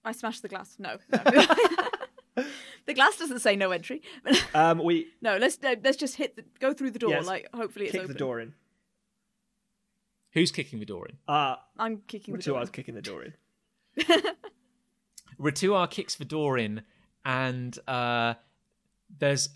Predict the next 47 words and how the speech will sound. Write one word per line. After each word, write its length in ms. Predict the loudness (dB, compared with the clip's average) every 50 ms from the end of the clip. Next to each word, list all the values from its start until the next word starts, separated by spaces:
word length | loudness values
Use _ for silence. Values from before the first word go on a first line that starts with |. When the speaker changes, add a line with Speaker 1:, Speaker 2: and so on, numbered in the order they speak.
| -16 -16 -12 -12 -10 -4
Speaker 3:
the 100 | -4 -6
three 240 | -4 -2 0 2 2
of 80 | 2 0
you 180 | -2 -2 -2
wobble 500 | -2 0 0 0 0 0 -2 -4 -4 -4 -4
as, 280 | -4 -4 -4 -4 -4 -6
in 120 | -6 -4 0
fact, 240 | 0 0 0 0
you, 80 | -4 -6
pra-, 160 | -4 -4 -4 -4
you, 120 | -4 -10
the 100 | -12 -12
three 240 | -12 -10 -6 -4 -4
of 80 | -4 -4
you 120 | -6 -10
fall 720 | -10 -12 -14 -8 -6 -4 -4 -4 -4 -4 -6 -8 -10 -10 -14 _ -20
through 380 | -20 -14 -8 -6 -4 -4 -4
the 100 | -6 -8
door 360 | -8 -6 -4 -2 -2 -4 -4
because 380 | -6 -8 -10 -8 -6 -6 -6 -6
the 80 | -6 -6
ship 420 | -4 -2 -2 -2 -2 -2 -4 -6 -4
suddenly 840 | -2 0 0 0 0 -2 -4 -6 -6 -4 -4 -4 -6 -6 -10 -14 _
tilts 540 | -12 -6 -4 -4 -4 -4 -6 -6 -4 -4 -4 -4
downwards, 640 | -2 -4 -4 -4 -4 -6 -6 -6 -8 -8 -8 -8
like, 120 | -10 -8 -8 -6
another 540 | -6 -6 -4 -4 -4 -4 -4 -6 -6 -6 -8
kind 240 | -8 -8 -6 -6 -6
of 80 | -8 -10
five 580 | -14 -16 -12 -10 -8 -6 -6 -6 -6 -8 -10 -12
degrees, 680 | -14 -10 -8 -6 -6 -6 -8 -10 -12 -10 -10 -10 -12 _ _ _ _ _ _ _ -8
uh, 180 | -6 -6 -4
the 120 | -4 -6 -8
moment 460 | -6 -4 -4 -4 -4 -4 -6 -8 -8
Ratuar 500 | -12 -14 -12 -8 -6 -4 -4 -4 -6 -6
kicks 280 | -8 -12 -12 -8 -8 -8
the 80 | -8 -8
door 340 | -8 -6 -4 -4 -4 -6
in. 200 | -8 -10 -12 -16 -20 _ _ _ _ _ _ _ _ _ -12 -12
Speaker 1:
Okay, 180 | -8 -4 -4
this 160 | -4 -2 -2 -4
is 100 | -4 -2
the 100 | -2 -2
judgy 400 | 2 2 2 2 2 0 -4 0
feather, 340 | 2 2 2 2 -2 -4 -6
isn't 220 | -6 -8 -8 -10
it? 160 | -10 -12 -14